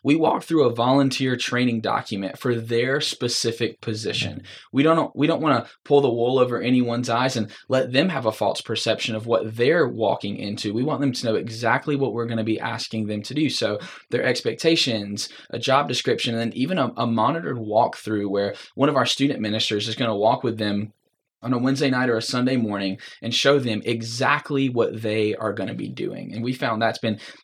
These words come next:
incredibly, incredibly helpful for us in our onboarding process. Next is, let's walk through some best practices when working with minors that we've seen. So first and foremost, we have to, to live a lifestyle of integrity,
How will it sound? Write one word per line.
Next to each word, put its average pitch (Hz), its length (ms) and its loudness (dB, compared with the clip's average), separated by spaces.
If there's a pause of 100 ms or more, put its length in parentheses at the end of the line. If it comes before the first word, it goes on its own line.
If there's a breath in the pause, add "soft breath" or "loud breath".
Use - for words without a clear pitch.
incredibly, 123 760 2
incredibly 101 520 -4
helpful 104 400 -4
for - 260 -8
us - 260 -4
in 98 60 -6
our - 120 -6
onboarding - 500 -6
process. - 640 -8 (500)
Next 135 420 2
is, 139 260 4
let's - 160 -2
walk - 160 -2
through 226 340 2 (100)
some 156 200 -2
best 135 280 2
practices 113 760 0
when 117 340 0
working 113 640 2
with 110 240 -2
minors 101 540 -4
that 95 160 0
we've 110 180 0
seen. 98 280 -4
So 117 260 2 (400 loud breath)
first - 280 4
and 151 120 2
foremost, 165 420 2 (220 loud breath)
we 147 140 4
have - 140 -2
to, 170 260 6 (160)
to 135 120 -2
live 135 240 4
a 156 60 4
lifestyle 139 800 0
of 127 180 -2
integrity, 113 640 -4